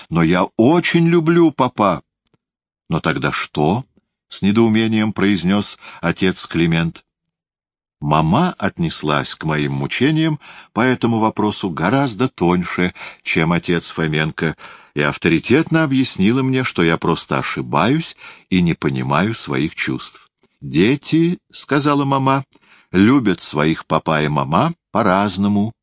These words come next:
Но это не значит, что они любят одного больше, чем другого, и ты любишь нас с папа одинаково, и больше об этом не думай».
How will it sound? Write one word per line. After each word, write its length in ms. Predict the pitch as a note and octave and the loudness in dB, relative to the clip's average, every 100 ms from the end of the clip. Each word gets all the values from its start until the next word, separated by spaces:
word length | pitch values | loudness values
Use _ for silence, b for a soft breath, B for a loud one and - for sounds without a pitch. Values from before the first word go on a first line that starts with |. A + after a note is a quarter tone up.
| _ _ _ B B B | _ _ _ B B B
Но 80 | D2 | -2
это 220 | D2+ E2+ | 0 2
не 100 | F2+ | 0
значит, 680 | E2+ F2 B2 F3 - F3 B B | 0 0 2 0 -2 -4 B B
что 240 | - - E2+ | -8 0 2
они 200 | F2+ F#2 | 4 4
любят 320 | G2+ F#2 E2+ | 4 2 0
одного 420 | D#2+ D2 D2 C#2+ | -2 -2 0 -2
больше, 460 | C2 D#2+ D#2 - D2+ | 0 0 0 -4 -6
чем 260 | - C#2 | -6 -6
другого, 580 | C2+ C2+ D2+ A2 D#3+ F3+ B B B B | -6 -4 0 2 2 -2 B B B B
и 120 | A2+ | 0
ты 300 | A#2 - G#3 | 2 2 2
любишь 500 | F#3 C#3 F#2+ E2+ - | 4 2 2 -2 -2
нас 300 | D#2+ D2 C#2 | -2 0 -2
с 160 | - - | -6 -6
папа 460 | - D2+ D#2 C2+ B B B | -6 -4 -2 -4 B B B
одинаково, 1040 | B2+ C3+ D#3 B2+ D2 D2 - D#2+ D2 D2 - b - | -2 2 0 2 0 0 -2 -4 -4 -6 -10 b -6
и 120 | C#2+ | -4
больше 460 | B1 D3+ E3+ - | 2 2 0 -2
об 160 | D3 C3 | -2 0
этом 440 | C3+ - C3 G#2 | 0 -2 -4 -4
не 140 | B2+ A2+ | -4 -4
думай». 560 | D2+ C#2+ B1 A#1+ B1 | -2 -4 -4 -8 -12